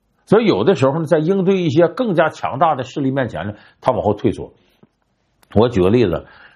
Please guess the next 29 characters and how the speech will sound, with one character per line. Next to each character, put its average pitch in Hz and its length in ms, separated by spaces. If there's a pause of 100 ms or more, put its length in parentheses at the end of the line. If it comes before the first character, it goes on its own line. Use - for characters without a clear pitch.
(200)
这 131 140
个 110 520
三 139 220
一 139 60
年 123 200
九 90 180
一 104 40
八 117 160
事 110 160
变， 131 240 (680)
当 127 160
时 120 160
大 117 160
家 117 120
可 92 140
能 107 80
还 104 120
记 110 180
得 92 100
吧？ 85 280 (680)
呃， 110 140
说 123 200
是 120 140
蒋 92 220
介 113 80
石 123 140
不 123 180
抵 78 140
抗。 - 300